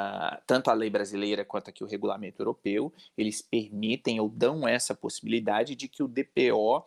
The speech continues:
ele seja, é, uma empresa, né, que é o, o, o, como você falou, o D P O as a service na, na sigla ou na expressão em inglês, que basicamente é o quê?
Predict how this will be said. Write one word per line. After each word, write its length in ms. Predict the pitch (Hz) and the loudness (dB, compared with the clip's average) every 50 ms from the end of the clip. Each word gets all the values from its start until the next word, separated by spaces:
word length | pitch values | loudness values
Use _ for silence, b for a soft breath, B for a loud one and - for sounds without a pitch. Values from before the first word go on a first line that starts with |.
| _ - | _ -2
ele 240 | 135 139 139 135 139 | 0 0 0 -2 -4
seja, 1040 | - - - - - 120 120 123 131 127 135 147 156 151 147 151 147 139 139 - - | -6 -8 -8 -6 -4 -4 -2 -2 -4 -4 -4 -2 -2 0 0 0 0 -2 -4 -4 -4
é, 260 | 120 120 117 113 110 - | -2 -2 -2 -2 -2 -2
uma 180 | 139 135 131 | -2 -2 -2
empresa, 680 | 143 160 - - 131 131 127 123 113 107 110 104 - - _ _ _ _ - | -2 -2 -2 -2 0 0 0 0 0 -2 -2 -4 -4 -6 _ _ _ _ -6
né, 120 | 110 123 151 | -4 -4 -2
que 120 | - 120 | 0 0
é 40 | 113 | 0
o, 120 | 110 107 104 104 98 | 2 2 0 0 -2
o, 420 | - - 113 - - - 113 110 | -2 -4 -4 -4 -2 -2 -2 -2
o, 40 | - | -2
como 180 | - 110 110 | -2 -2 -2
você 220 | 104 107 98 - 110 | 0 0 0 -2 0
falou, 400 | - - 123 127 165 180 160 123 | 2 4 4 6 6 4 4 2
o 40 | 110 | 0
D 100 | 117 120 | -2 0
P 160 | - 120 117 | 2 6 8
O 100 | 117 120 | 8 8
as 140 | 117 110 117 | 6 4 0
a 40 | |
service 600 | - - - - 110 110 110 110 127 131 - - 120 | -2 -2 0 2 2 2 2 2 0 -4 -4 -4 -4
na, 160 | 113 110 110 | -4 -4 -4
na 140 | 107 107 104 | -4 -6 -8
sigla 480 | - - - 110 110 110 117 120 107 | -8 -8 -4 -4 -4 -2 0 0 2
ou 160 | 101 110 113 107 | 4 4 2 2
na 100 | 107 104 | 0 -4
expressão 680 | 101 - - _ 107 107 - - - - 117 113 110 | -6 -8 -6 _ -4 -4 -4 -6 -6 -6 -4 -4 -4
em 100 | 104 101 | -6 -6
inglês, 500 | 101 101 101 104 113 147 160 - - b b b _ _ _ _ _ | -4 0 2 4 4 4 2 -4 -8 b b b _ _ _ _ _
que 80 | - - | -2 2
basicamente 680 | 208 202 202 208 214 - 214 196 185 185 185 - - - | 2 2 2 2 0 -4 -4 -4 -4 -6 -6 -6 -4 -4
é 20 | |
o 60 | 165 | -4
quê? 320 | - - - - 95 - | -4 -6 -10 -10 -10 -10